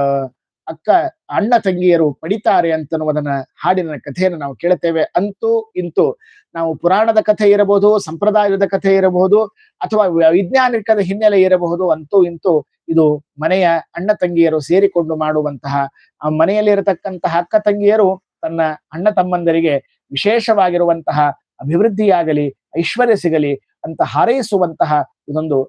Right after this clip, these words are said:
ಹಬ್ಬ ಅಂತ ತಿಳಿದುಕೊಳ್ತಾ, ವಿಶೇಷವಾಗಿ ಆ ನಾಗರಾಜರು ನಮಗೆ ಅನುಗ್ರಹವನ್ನು ಮಾಡಬೇಕು, ಈ ಸಮಗ್ರವಾಗಿರತಕ್ಕಂತಹ ಮಹಾಭಾರತವನ್ನ ಕೇಳುವಂತಹ ಸುಯೋಗ ಒದಗಿಸಿ,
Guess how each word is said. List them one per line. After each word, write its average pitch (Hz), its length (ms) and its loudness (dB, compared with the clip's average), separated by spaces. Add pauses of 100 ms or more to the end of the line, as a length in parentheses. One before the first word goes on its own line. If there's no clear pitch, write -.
(140)
ಹಬ್ಬ 170 220 -2
ಅಂತ 160 280 -2
ತಿಳಿದುಕೊಳ್ತಾ, 156 640 0 (340)
ವಿಶೇಷವಾಗಿ 165 760 0 (260)
ಆ 139 60 -8
ನಾಗರಾಜರು 180 680 2 (300)
ನಮಗೆ 147 220 -6
ಅನುಗ್ರಹವನ್ನು 202 520 0
ಮಾಡಬೇಕು, 165 680 -2 (220)
ಈ 156 100 -2
ಸಮಗ್ರವಾಗಿರತಕ್ಕಂತಹ 185 1500 0
ಮಹಾಭಾರತವನ್ನ 170 840 0 (400)
ಕೇಳುವಂತಹ 156 640 -2 (220)
ಸುಯೋಗ 208 420 2
ಒದಗಿಸಿ, 160 500 0